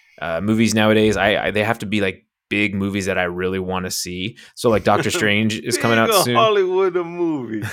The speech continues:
Speaker 1: <laughs> Doctor Strange is
Speaker 2: Mm.
Speaker 1: coming out soon, and I, I don't really know if I wanna go see it in theaters, honestly. I'm just not super excited about it. I'm sure it'll be great, but, uh, I,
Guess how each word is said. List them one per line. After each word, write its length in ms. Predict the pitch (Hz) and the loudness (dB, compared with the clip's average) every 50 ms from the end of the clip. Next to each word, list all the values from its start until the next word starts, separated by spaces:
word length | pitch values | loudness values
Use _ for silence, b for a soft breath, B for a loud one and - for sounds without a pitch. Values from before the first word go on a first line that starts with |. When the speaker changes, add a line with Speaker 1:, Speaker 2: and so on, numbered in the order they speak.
| - - - | -12 -14 -14
Speaker 1:
<laughs> 180 | 117 - 104 - | -14 -14 -8 -2
Doctor 320 | - 120 101 - 131 123 | -2 -2 -2 0 -2 -2
Strange 300 | - - 113 113 117 120 | -2 -2 -2 -2 -2 -2
is 80 | 117 - | -2 0
Speaker 2:
Mm. 20 | |
Speaker 1:
coming 200 | 113 120 120 120 | 0 0 2 2
out 200 | 120 120 120 120 | 2 2 0 0
soon, 240 | - - 135 127 120 | -4 -4 -4 -2 -2
and 80 | 113 107 | -2 -2
I, 80 | - - - 76 117 | -2 -2 -2 0 0
I 120 | 120 113 - _ _ _ _ _ | 0 -2 -4 _ _ _ _ _
don't 240 | - 110 104 104 82 | -2 0 0 0 0
really 220 | 76 107 104 101 101 | 0 0 0 0 0
know 180 | 95 98 95 | 0 -2 -2
if 100 | 95 - | -2 -2
I 60 | 101 | -2
wanna 200 | 95 92 92 92 90 | -2 -2 -2 -4 -4
go 60 | 92 | -6
see 180 | 90 - 92 92 | -6 -6 -6 -6
it 60 | - | -8
in 100 | 90 85 | -8 -10
theaters, 340 | - 87 87 90 92 90 87 | -8 -8 -8 -6 -6 -4 -4
honestly. 500 | 87 90 92 - - 104 104 101 101 B B B B B B B | -4 -4 -4 -2 0 0 2 0 0 B B B B B B B
I'm 140 | 95 104 | -2 -2
just 180 | 98 101 - - | 0 0 -2 -2
not 280 | 104 104 98 90 - - _ _ - | -2 0 -2 -2 -4 -6 _ _ -20
super 420 | - - - - - 113 82 95 | -16 -12 -8 -6 -6 -4 -4 -6
excited 400 | 87 - - 92 90 90 92 87 | -6 -6 -4 -4 -4 -4 -4 -6
about 240 | 98 92 95 95 95 | -4 -4 -2 -2 0
it. 160 | 98 101 101 - - | 0 -2 -2 -4 -6
I'm 80 | 120 | -6
sure 140 | 113 - 175 175 | -2 2 4 4
it'll 80 | 151 | 4
be 100 | 120 110 | 4 0
great, 420 | 90 98 92 92 101 113 80 - - | 0 0 -2 0 0 -2 -4 -6 -8
but, 280 | - 90 87 87 - - _ _ b b b b b b b b b b b b b b - | -8 -6 -6 -6 -8 -10 _ _ b b b b b b b b b b b b b b -8
uh, 540 | - 107 98 95 95 92 87 85 82 92 - - | -6 -2 0 2 2 2 0 0 -2 -4 -4 -6
I, 140 | 101 104 | -6 -6